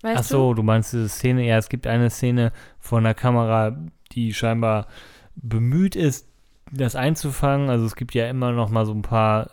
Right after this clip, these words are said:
Speaker 2: dunkle Ecken, wo, wo eine Kamera nicht wirklich reingucken kann und man sieht halt nur so Schatten und so. Und da kommen die sich halt sehr, sehr nah und flü-, ma-, muss auch untertitelt werden, weil der Ton nicht so gut ist. Ja, es ist,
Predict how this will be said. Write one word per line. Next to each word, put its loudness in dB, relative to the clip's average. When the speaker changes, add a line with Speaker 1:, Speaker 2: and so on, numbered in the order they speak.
Speaker 2:
dunkle 2
Ecken, -2
wo, -2
wo -2
eine 2
Kamera 0
nicht 0
wirklich -4
reingucken -2
kann 2
und 0
man 0
sieht -4
halt -4
nur -4
so -4
Schatten -2
und 0
so. -2
Und -2
da 4
kommen 2
die 2
sich -2
halt -2
sehr, 0
sehr -2
nah 0
und -2
flü-, -6
ma-, -4
muss -4
auch -6
untertitelt -4
werden, 0
weil -2
der -2
Ton -4
nicht -2
so -6
gut -2
ist. -2
Ja, -2
es -2
ist, -6